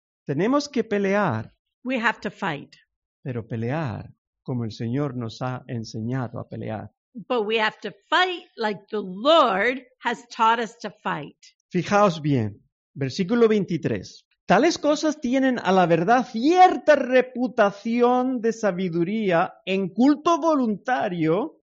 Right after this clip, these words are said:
Speaker 1: en humildad y en duro trato del cuerpo, pero no tienen valor alguno contra los apetitos de la carne."
Speaker 2: Verse twenty-three. "Such regulations indeed have an appearance of wisdom,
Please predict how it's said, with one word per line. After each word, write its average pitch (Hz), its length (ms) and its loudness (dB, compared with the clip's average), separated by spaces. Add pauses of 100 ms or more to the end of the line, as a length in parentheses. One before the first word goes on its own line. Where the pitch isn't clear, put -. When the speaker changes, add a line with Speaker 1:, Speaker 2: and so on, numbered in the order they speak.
Speaker 1:
en 180 200 2
humildad 226 840 2
y 175 160 -2
en 190 140 0
duro 247 280 0
trato 208 360 -2
del 208 280 -2
cuerpo, 254 800 0 (300)
pero 196 340 8
no 226 440 4
tienen 208 1120 -2
valor 131 500 0
alguno 175 760 -2 (300)
contra 151 400 -2
los 139 220 -4
apetitos 156 800 -6
de 123 240 -8
la 113 180 -8
carne." 131 520 -10 (260)
Speaker 2:
Verse 254 360 -2
twenty-three. 247 840 -8 (160)
"Such 349 420 -2
regulations 320 840 -2
indeed 302 520 -4
have 302 280 0
an 302 80 -2
appearance 262 880 -4
of 247 100 -6
wisdom, 185 600 -8